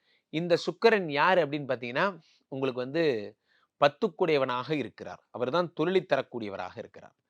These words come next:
வாகன உதவிகளை செய்தால், இந்த சுக்கிரன்னா யாரு? சாட்சாத் ஆட்டோமொபைல். சுக்கிரன்னா யாரு அப்படின்னா, ஆட்டோமொபைல் மட்டும் கிடையாது, ஐ டி இதெல்லாம்.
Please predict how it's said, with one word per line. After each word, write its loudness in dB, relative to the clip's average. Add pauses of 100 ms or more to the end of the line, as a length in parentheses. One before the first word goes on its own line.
(540)
வாகன 8
உதவிகளை 0
செய்தால், -8 (400)
இந்த -20
சுக்கிரன்னா -2
யாரு? -2
சாட்சாத் -4
ஆட்டோமொபைல். -4 (600)
சுக்கிரன்னா 0
யாரு 0
அப்படின்னா, -8 (420)
ஆட்டோமொபைல் -4
மட்டும் -10
கிடையாது, -4
ஐ -2
டி -8
இதெல்லாம். -8